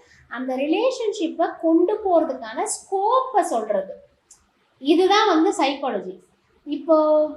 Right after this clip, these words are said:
மனசு என்ன பண்ணும் அப்படின்னு பாத்தீங்கன்னா, ரெண்டு பேருக்குமே இந்த முக்கியமா நம்ம சொன்னோம்ல, அந்த கேமுங்கிற ப்ராடக்ட், அந்த ப்ராடக்டை கொடுத்துடுறது, ரெண்டு பேரையும் மனசு விட்டு நிறைய பேச சொல்றது, அதுக்கான வாய்ப்புகளை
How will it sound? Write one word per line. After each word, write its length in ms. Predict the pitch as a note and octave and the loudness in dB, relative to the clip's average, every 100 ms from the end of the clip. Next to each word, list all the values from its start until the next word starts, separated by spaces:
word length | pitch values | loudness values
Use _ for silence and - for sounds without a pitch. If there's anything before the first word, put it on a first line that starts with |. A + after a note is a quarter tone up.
| - - _ _ _ | -14 -20 _ _ _
மனசு 580 | B3 C#4 F4 B4 B4+ A4+ | -6 0 2 2 0 0
என்ன 220 | D#4+ E4+ | 0 0
பண்ணும் 540 | D#4+ C4 B3+ B3+ B3+ A#3+ | -4 -4 -4 -6 -8 -12
அப்படின்னு 280 | A#3 C#4 C#4 | -10 -10 -6
பாத்தீங்கன்னா, 560 | A3+ A#3 G3+ F#3+ G#3+ E4 G#4 - _ _ | -6 -6 -10 -10 -8 -8 -8 -14 _ _
ரெண்டு 400 | A3+ B3+ D#4+ E4+ | -6 0 2 2
பேருக்குமே 600 | - F4 D#4 B3+ C#4 G#4 | 0 -2 -2 -4 -6 -4
இந்த 220 | F#4+ C4 B3 | -4 -6 -6
முக்கியமா 540 | C4+ - E4+ D#4 E4+ | -6 -6 -4 -4 -4
நம்ம 240 | C#4+ B3+ | -6 -6
சொன்னோம்ல, 420 | B3+ C4 C#4 C4+ A#3+ | -6 -8 -6 -6 -6
அந்த 220 | C4 A3+ | -6 -8
கேமுங்கிற 640 | A3+ C4+ D#4 D#4 D4+ A#3 | -8 -4 0 0 -2 -4
ப்ராடக்ட், 640 | G#3 G#3 G#3+ G#3+ G#3 G3 - _ _ _ | -6 -6 -6 -8 -10 -16 -18 _ _ _
அந்த 220 | B3+ B3+ | -8 -6
ப்ராடக்டை 680 | B3 B3+ C#4 F#4 G#4 - D4+ | -4 -2 2 2 0 -6 -6
கொடுத்துடுறது, 520 | B3+ B3 A3+ G3 E3+ E3 - _ _ _ _ | -4 -6 -6 -8 -10 -14 -20 _ _ _ _
ரெண்டு 520 | - B3+ D4+ F#4 A4 F#4+ | -8 0 2 4 2 0
பேரையும் 600 | E4+ B3+ G#3+ C4 F#4 B3 | 0 0 -4 -4 -4 -6
மனசு 440 | A#3 C#4+ F4 G4 | -6 -4 -4 -4
விட்டு 320 | C#4+ B3 E4 D#4+ | -6 -4 -6 -6
நிறைய 440 | A3 A#3 C#4+ - | -8 -8 -8 -10
பேச 380 | A3+ B3+ D#4+ D#4 | -10 -8 -6 -8
சொல்றது, 520 | C#4 G3+ G3+ G3 C4+ F4+ | -8 -10 -10 -8 -4 -2
அதுக்கான 600 | A#3 A3+ C4+ C#4+ B3+ A3 | -2 -4 -8 -8 -8 -10
வாய்ப்புகளை 720 | A3 A#3+ F4 E4+ E4+ B3+ C4 | -8 -4 -4 -4 -8 -4 -4